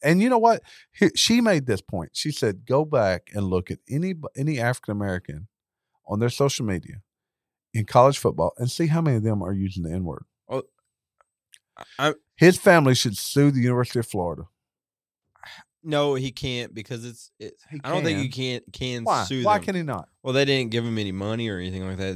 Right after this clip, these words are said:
Speaker 2: They just offered him a
Speaker 1: No,
Speaker 2: scholarship.
Speaker 1: but they denied him money. The fact he's now a public figure because of this.
Speaker 2: I, I don't think they c-, he can sue him because they, they
Speaker 1: Oh, I think he can.
Speaker 2: I don't
Speaker 1: I
Speaker 2: think he
Speaker 1: would,
Speaker 2: can.
Speaker 1: but you can sue for anything, Scoff.
Speaker 2: You can't. You,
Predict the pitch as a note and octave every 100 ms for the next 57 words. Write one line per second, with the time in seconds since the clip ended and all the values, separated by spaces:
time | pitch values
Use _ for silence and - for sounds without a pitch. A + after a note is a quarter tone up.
0 | F#2+ F#2+ F#2 F#2+ F#2 F#2 F2 - G#3 B3+
1 | G3 F#3+ G#3 F#3+ E3+ E3 F#3 A#3+ G3+ F#3+
2 | D3+ D#3 A2 G2 B2+ F3+ F3+ F3+ E3+ C#3
3 | C#3+ A2 - D3+ C#3+ B2+ - - F3+ D3
4 | F#2 F2+ - A2 - G#3 G#3 A2+ E2 D2+
5 | - - E3 F3 F3 G3 F3+ D3+ C3+ G2+
6 | - A#2+ A2 F#2 B2+ A#2+ A2 G2+ - G#2
7 | G2+ G#2 - G#2 A2 G2+ A#2 C#3 G#2 F2+
8 | G2 F2 B2 F3 C#3 C3+ C3 - C#3 B2
9 | B3 F#3+ B3+ C#4 A#3+ C4 A#3 A3+ G#3 F3+
10 | G#2 F#2 - A2 G#2 C3+ D3 D3+ - A#2
11 | A2